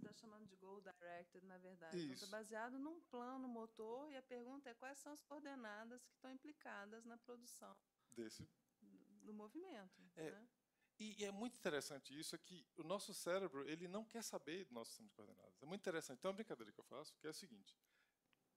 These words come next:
Speaker 2: Vocês já devem ter passado por isso, que é toque na sua, no seu cotovelo esquerdo com sua mão esquerda. Ninguém, todo mundo aqui é inteligente.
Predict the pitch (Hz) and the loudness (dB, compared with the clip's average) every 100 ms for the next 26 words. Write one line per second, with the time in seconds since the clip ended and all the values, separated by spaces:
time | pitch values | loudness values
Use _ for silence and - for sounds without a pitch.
0 | _ - - - 175 185 170 156 143 131 | _ -20 -18 -2 2 6 6 6 2 0
1 | 123 117 135 160 185 139 120 - - _ | -2 0 2 0 2 2 2 0 -18 _
2 | - 165 185 - 233 - - 143 147 - | 6 8 8 4 -6 -6 -4 2 4 4
3 | - 165 151 139 - 147 143 - 127 156 | 2 6 6 6 4 4 4 -4 4 6
4 | 180 180 - 147 160 175 190 190 196 175 | 6 4 0 2 2 2 -2 0 2 4
5 | 151 180 208 - - 120 110 - _ _ | 4 4 2 -2 -2 -4 -4 -10 _ _
6 | _ _ _ _ _ _ _ _ _ _ | _ _ _ _ _ _ _ _ _ _
7 | _ _ _ - 139 127 131 170 190 185 | _ _ _ -12 -6 -4 0 0 -2 -6
8 | 214 214 139 - - | -4 -4 -6 -8 -16